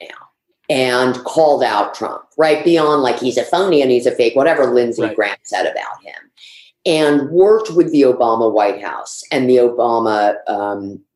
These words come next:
Speaker 1: Department of Justice and the Obama, uh, intelligence departments. That guy, he would have never gotten in. I actually have a question for you.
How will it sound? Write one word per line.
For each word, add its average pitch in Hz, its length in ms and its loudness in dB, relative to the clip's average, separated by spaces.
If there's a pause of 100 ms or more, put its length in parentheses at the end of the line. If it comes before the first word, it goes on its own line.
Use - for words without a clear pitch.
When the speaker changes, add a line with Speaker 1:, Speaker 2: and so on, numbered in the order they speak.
(220)
Speaker 1:
Department - 420 -4
of - 40 -18
Justice 202 460 0
and 127 100 0
the 117 60 2
Obama, 104 600 0 (180)
uh, 120 40 -4
intelligence 127 640 -2
departments. - 580 -6 (1000)
That 190 180 0
guy, 196 200 0
he 170 80 2
would 196 120 2
have 196 100 -2
never 190 220 2
gotten 180 260 0
in. - 280 0
I 190 100 2
actually 285 380 0
have 202 160 2
a 160 120 0
question 143 500 -2
for 113 160 -6
you. 92 280 -4